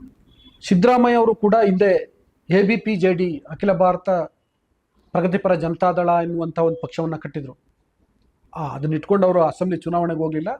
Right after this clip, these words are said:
ಒಂದು ಸ್ಥಳೀಯ ಸಂಸ್ಥೆಗಳ ಚುನಾವಣೆಯನ್ನು ಎದುರಿಸಿ ಆಮೇಲೆ ಕಾಂಗ್ರೆಸ್ ಜೊತೆಗೆ ಬಂದ್ಬಿಟ್ರು. So, ಅದಾದ್ಮೇಲೆ ಮಾಜಿ ಮುಖ್ಯಮಂತ್ರಿ ಬಿ ಎಸ್ ಯಡಿಯೂರಪ್ಪ ಅವರು ಕೆ ಜೆ ಪಿಯನ್ನು ಕಟ್ಟಿದ್ರು, ಕರ್ನಾಟಕ ಜನತಾ ಪಾರ್ಟಿಯನ್ನ ಕಟ್ಟಿದ್ರು.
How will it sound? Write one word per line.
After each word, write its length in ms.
ಒಂದು 80
ಸ್ಥಳೀಯ 360
ಸಂಸ್ಥೆಗಳ 440
ಚುನಾವಣೆಯನ್ನು 520
ಎದುರಿಸಿ 340
ಆಮೇಲೆ 360
ಕಾಂಗ್ರೆಸ್ 320
ಜೊತೆಗೆ 240
ಬಂದ್ಬಿಟ್ರು. 560
So, 360
ಅದಾದ್ಮೇಲೆ 800
ಮಾಜಿ 200
ಮುಖ್ಯಮಂತ್ರಿ 500
ಬಿ 140
ಎಸ್ 180
ಯಡಿಯೂರಪ್ಪ 420
ಅವರು 320
ಕೆ 140
ಜೆ 140
ಪಿಯನ್ನು 300
ಕಟ್ಟಿದ್ರು, 380
ಕರ್ನಾಟಕ 340
ಜನತಾ 300
ಪಾರ್ಟಿಯನ್ನ 400
ಕಟ್ಟಿದ್ರು. 400